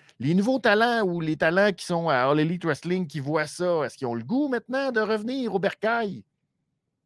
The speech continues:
Hmm. Tu sais, sachant que peut-être qu'à un moment donné, Vince McMahon se lève, puis hop, v'là ma liste, puis ben, tout, tout, tout, tout, tout, tout, tout. T'es dehors.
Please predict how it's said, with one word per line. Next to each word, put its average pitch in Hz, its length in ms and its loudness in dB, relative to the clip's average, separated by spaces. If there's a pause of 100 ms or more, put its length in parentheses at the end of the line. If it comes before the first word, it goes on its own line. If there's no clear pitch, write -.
(920)
Hmm. 156 760 -2 (600)
Tu 185 100 -4
sais, 202 80 0
sachant 175 340 -4
que - 100 -6
peut-être 180 380 -4
qu'à 160 80 -2
un 143 40 -6
moment 143 220 -2
donné, 151 460 0
Vince 143 220 -4
McMahon 160 320 -4
se - 80 -4
lève, 165 320 2
puis 135 180 -2
hop, 220 360 2 (160)
v'là 175 200 -2
ma 208 140 2
liste, 226 340 0
puis 180 160 -8
ben, 208 220 0
tout, 165 120 -10
tout, 117 120 -16
tout, 117 100 -18
tout, 110 140 -18
tout, 117 140 -16
tout, 110 120 -18
tout. 127 160 -12 (400)
T'es 185 100 -6
dehors. 220 580 2